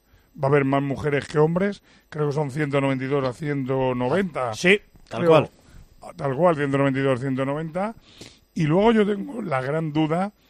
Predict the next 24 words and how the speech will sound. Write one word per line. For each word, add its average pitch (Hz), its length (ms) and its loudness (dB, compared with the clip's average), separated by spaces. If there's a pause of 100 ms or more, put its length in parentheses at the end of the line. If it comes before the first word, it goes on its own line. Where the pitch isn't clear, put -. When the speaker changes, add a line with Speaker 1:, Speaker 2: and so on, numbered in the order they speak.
(460)
Speaker 1:
de 139 220 -4
qué 180 340 -4
deporte 180 640 -6
nos 151 160 -6
va 156 80 0
a 147 40 -4
dar 143 140 0
más 131 180 0
medallas. 95 680 -6 (420)
Porque 135 320 -4
ahí 196 100 2
hay 240 160 2
un, 196 500 0 (380)
yo 160 140 -4
creo 208 60 2
que 226 60 4
va 226 100 4
a - 20 2
haber 208 140 -2
una 175 260 -4
pelea 170 560 -2 (120)
entre 127 540 -4
el 117 140 -8
piragüismo, 190 880 -2